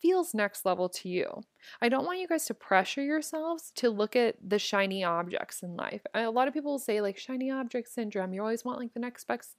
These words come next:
best thing, blah, blah, blah. I don't want you guys to pressure yourself into being that way, into feeling that way, into thinking that physical things are the only things that are gonna motivate you. Because for me, also, like, trips motivate me.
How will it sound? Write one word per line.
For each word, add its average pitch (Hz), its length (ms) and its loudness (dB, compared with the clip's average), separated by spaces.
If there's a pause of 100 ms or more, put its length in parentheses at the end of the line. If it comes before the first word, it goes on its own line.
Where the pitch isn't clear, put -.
(160)
best 240 260 0
thing, 226 260 0
blah, 214 140 4
blah, 214 100 4
blah. 208 180 4 (320)
I 262 60 4
don't 330 100 4
want 392 120 -2
you 370 80 -2
guys 349 180 2
to 247 80 -4
pressure 196 400 2
yourself 262 500 -4 (100)
into 196 480 -4 (120)
being 185 280 -2
that 165 180 2
way, 107 160 -2
into 196 180 -4
feeling 180 380 -2
that 165 220 0
way, 170 180 0
into 170 160 -6
thinking 180 380 -8
that 180 180 0 (480)
physical 226 380 0
things 196 280 -2
are 185 80 2
the 185 100 -2
only 190 220 -2
things 180 220 -8
that 175 80 -6
are 175 60 -2
gonna 175 100 -2
motivate 170 440 -2
you. - 140 -6
Because 220 320 -4
for - 160 -6
me, 254 420 -2
also, 247 280 -4
like, 311 260 -8
trips - 540 -6
motivate 170 500 -4
me. 175 280 -6